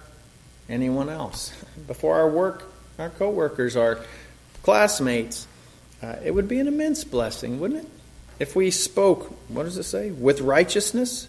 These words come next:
nothing crooked or perverse. My mouth will speak truth. The opening of my lips, only right things, excellent things." It would be an immense blessing to those ones who would receive it. In verse nine, it says, "They are all plain." That's our term for right, a right answer.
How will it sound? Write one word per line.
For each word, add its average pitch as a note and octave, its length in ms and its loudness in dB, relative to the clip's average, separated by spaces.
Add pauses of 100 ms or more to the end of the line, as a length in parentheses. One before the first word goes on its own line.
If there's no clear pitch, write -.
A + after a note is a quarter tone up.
nothing F#3 460 2
crooked - 380 2
or F#3 100 0
perverse. F#3 600 -4 (480)
My E3+ 140 6
mouth F#3 340 8
will F3+ 240 0 (120)
speak - 400 4
truth. G3+ 460 6 (680)
The C#3+ 100 10
opening F#3 200 10
of F#3 60 6
my F3+ 100 8
lips, F#3+ 500 6
only G3 360 8
right G3+ 320 8
things, G3+ 480 4
excellent G#3 520 4
things." F#3+ 240 2
It F#3+ 120 2
would G#3 120 2
be G#3+ 100 4
an G#3+ 100 2
immense B3+ 500 2
blessing C3+ 580 2
to B2+ 140 -2
those B2+ 260 4
ones B2 300 2
who B2+ 120 2
would A#2+ 120 2
receive D3 420 0
it. C#3+ 100 2
In C3+ 60 -2
verse D#3 280 4
nine, F3+ 200 2
it F3 80 -2
says, D3+ 220 2
"They D#3+ 120 12
are F3+ 120 12
all F#3+ 220 10
plain." G3+ 420 4
That's F3 220 2
our E3+ 160 8
term F3 420 0
for B2+ 220 2
right, D3 440 2 (140)
a A2+ 100 0
right A#2+ 300 2
answer. B2 400 0